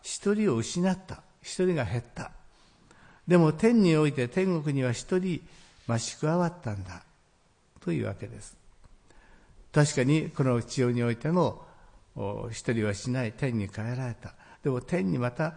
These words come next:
増えて、そしてそこに会うことができるという希望でした。クリスチャンであっても大きな悲しみを経験しているし、また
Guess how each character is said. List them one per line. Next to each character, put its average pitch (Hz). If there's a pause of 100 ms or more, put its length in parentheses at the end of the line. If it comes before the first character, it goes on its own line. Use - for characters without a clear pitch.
(320)
増 117
え 104
て、 107 (340)
そ -
し 190
て 165
そ 143
こ 127
に 110 (120)
会 123
う 113
こ 104
と 104
が 101
で 107
き 175
る 175
と 175
い 104
う -
希 -
望 107
で -
し -
た。 - (1120)
ク 160
リ 156
ス 156
チ 147
ャ 123
ン 123
で 123
あ 127
っ 123
て -
も 139
大 131
き 120
な 120
悲 117
し -
み 120
を 143 (100)
経 120
験 110
し -
て 110
い 107
る 107
し、 175 (280)
ま 104
た 156